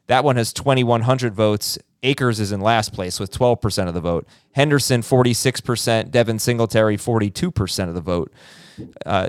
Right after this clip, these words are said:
so who would you guys rather have right now, the, a Bills running back or a Rams running back going forward?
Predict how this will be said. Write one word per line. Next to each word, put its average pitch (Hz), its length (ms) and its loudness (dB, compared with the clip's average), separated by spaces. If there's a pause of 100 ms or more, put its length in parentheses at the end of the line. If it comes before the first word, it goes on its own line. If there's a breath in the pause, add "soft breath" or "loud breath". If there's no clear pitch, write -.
so 120 200 2
who 165 120 2
would 165 100 0
you 165 80 -2
guys 113 220 2
rather 101 180 2
have 101 240 0
right 98 220 0
now, 92 260 0
the, 90 200 -2
a 101 60 0
Bills 135 420 -2
running 147 220 0
back 139 280 0
or 113 140 0
a - 20 -2
Rams 117 400 0
running 92 220 -4
back 78 360 -4 (480)
going 98 220 0
forward? 65 340 0